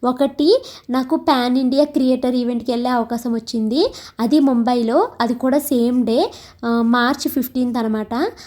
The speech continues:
అయితే నాకు అక్కడికి నేను దానికి అప్లై చేసుకున్నానండి. అక్కడికి కూడా ఎలిజిబుల్ అయ్యారు, రమ్మన్నారు.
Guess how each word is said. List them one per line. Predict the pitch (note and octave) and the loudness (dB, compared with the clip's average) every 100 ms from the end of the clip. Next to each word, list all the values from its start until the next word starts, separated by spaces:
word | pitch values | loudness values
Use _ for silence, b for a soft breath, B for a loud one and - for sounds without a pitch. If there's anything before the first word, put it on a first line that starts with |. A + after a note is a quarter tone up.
| B | B
అయితే | A#3+ C4 C#4+ | 0 2 4
నాకు | D4+ C#4+ C#4+ D#4 E4 - | 4 2 0 0 0 -2
అక్కడికి | B3+ C4+ C4 B3 | -4 -2 -2 0
నేను | B3 C4+ B3+ | 0 0 2
దానికి | B3 A#3+ B3+ | 2 0 0
అప్లై | C#4 C4 C4 | 0 0 -2
చేసుకున్నానండి. | C4 B3+ - A#3+ A#3 A3+ A3 | -2 -2 -2 -2 0 -2 0
అక్కడికి | C#4 C4 A3 | -2 -2 -6
కూడా | B3 C#4+ - B B B | -2 0 0 B B B
ఎలిజిబుల్ | B3+ A#3 A3+ C4+ B3+ | 0 2 0 2 2
అయ్యారు, | B3 A#3+ C#4+ | 0 2 2
రమ్మన్నారు. | D4 A#3 A#3 A#3 A#3 G#3+ B3 A#4+ | 2 0 0 0 0 0 0 0